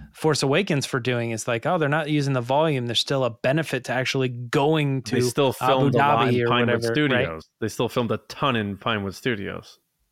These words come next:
Speaker 1: I know, but Force Awakens was expensive. We
Speaker 2: But I'm
Speaker 1: just,
Speaker 2: saying
Speaker 1: we just say it's okay because it made money. When
Speaker 2: But I'm
Speaker 1: if
Speaker 2: saying
Speaker 1: Force
Speaker 2: a lot,
Speaker 1: Awakens
Speaker 2: like,
Speaker 1: spent that
Speaker 2: most
Speaker 1: same
Speaker 2: of
Speaker 1: amount of money and failed, then we'd be like,
Speaker 2: But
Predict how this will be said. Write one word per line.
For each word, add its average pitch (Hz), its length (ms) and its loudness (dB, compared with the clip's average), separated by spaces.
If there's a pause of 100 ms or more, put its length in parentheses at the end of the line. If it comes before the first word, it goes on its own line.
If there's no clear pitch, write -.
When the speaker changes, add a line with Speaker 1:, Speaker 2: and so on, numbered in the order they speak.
(120)
Speaker 1:
I - 60 -10
know, 160 180 0
but 120 200 -4 (120)
Force 123 220 -2
Awakens 180 380 0
was 131 160 -4
expensive. 131 680 -4 (460)
We 135 120 4
Speaker 2:
But 135 160 2
I'm 139 80 0
Speaker 1:
just, 127 120 -2
Speaker 2:
saying 247 120 2
Speaker 1:
we - 80 4
just 185 240 2
say 208 220 4
it's 170 140 0
okay 180 460 2
because 135 320 -2
it 127 100 -4
made 143 300 0
money. 104 280 -6
When 135 260 0
Speaker 2:
But 165 80 2
I'm 180 60 4
Speaker 1:
if - 60 -4
Speaker 2:
saying 185 180 2
Speaker 1:
Force 127 100 2
Speaker 2:
a - 20 2
lot, 170 100 4
Speaker 1:
Awakens 151 300 0
Speaker 2:
like, - 40 -2
Speaker 1:
spent 151 240 -2
that 123 80 2
Speaker 2:
most 220 180 2
Speaker 1:
same 165 200 2
Speaker 2:
of - 20 2
Speaker 1:
amount 143 260 2
of 131 60 0
money 151 260 2
and 120 100 -4
failed, 135 420 0
then 123 140 0
we'd 123 220 0
be 120 160 2
like, 113 360 0 (180)
Speaker 2:
But 143 100 -10